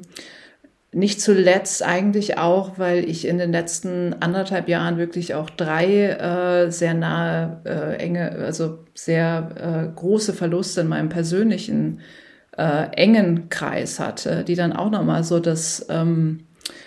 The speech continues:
ja, das, das Weltbild irgendwie so gerade rücken,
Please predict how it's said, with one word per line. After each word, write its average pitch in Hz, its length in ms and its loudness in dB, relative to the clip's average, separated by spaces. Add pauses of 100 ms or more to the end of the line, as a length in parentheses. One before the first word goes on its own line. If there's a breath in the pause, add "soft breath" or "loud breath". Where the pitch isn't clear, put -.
(140 loud breath)
ja, 190 400 6
das, - 280 -6
das 175 260 -4
Weltbild 233 540 4
irgendwie 214 340 2
so 202 500 4 (220)
gerade 202 520 2
rücken, 214 720 2